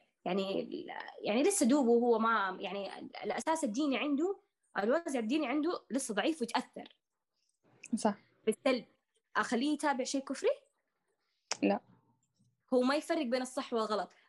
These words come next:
Speaker 1: أخليه يتابع شيء مو كويس؟
Speaker 2: أتفق معك.
Speaker 1: لكن أنا أقصد طبعًا إيش، إذا منه يتأثر شيء س-، بشيء سلبي، أنا ما أخليه المفروض. لما هو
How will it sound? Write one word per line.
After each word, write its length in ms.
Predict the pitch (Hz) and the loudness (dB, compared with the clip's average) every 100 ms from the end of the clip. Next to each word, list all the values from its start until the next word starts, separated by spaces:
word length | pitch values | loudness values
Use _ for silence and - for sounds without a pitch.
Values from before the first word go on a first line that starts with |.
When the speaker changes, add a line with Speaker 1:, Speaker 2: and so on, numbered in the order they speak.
| - | -10
Speaker 1:
أخليه 260 | 214 208 | -4 -2
يتابع 340 | 233 247 226 202 | 0 0 0 0
شيء 240 | 240 240 | 0 0
مو 100 | 233 | 0
كويس؟ 600 | 226 220 262 539 - - _ _ _ _ - | 0 -2 2 0 -2 -20 _ _ _ _ -16
Speaker 2:
أتفق 280 | - 208 190 | 0 0 2
معك. 440 | 185 190 185 - - _ _ _ - | -2 -2 -8 -12 -18 _ _ _ -8
Speaker 1:
لكن 200 | 202 226 | -8 -2
أنا 160 | 220 240 | -2 0
أقصد 240 | 269 - | -2 -4
طبعًا 300 | - 240 240 | -4 -2 -2
إيش، 140 | 220 - | -4 -6
إذا 240 | 196 196 | -4 -2
منه 300 | 214 226 196 | -2 -2 -4
يتأثر 380 | 190 - - - | -4 -6 -4 -4
شيء 260 | - 220 214 | 0 -2 0
س-، 240 | 220 - | -2 0
بشيء 240 | 202 247 233 | 0 0 0
سلبي، 360 | 262 277 415 | -2 0 2
أنا 100 | 339 | 2
ما 80 | 392 | 0
أخليه 280 | 254 175 196 | -2 -8 -10
المفروض. 400 | - _ - - _ _ _ _ _ - | -12 _ -20 -20 _ _ _ _ _ 0
لما 340 | 233 311 277 | 4 6 4
هو 380 | 240 269 277 254 | 2 0 0 -2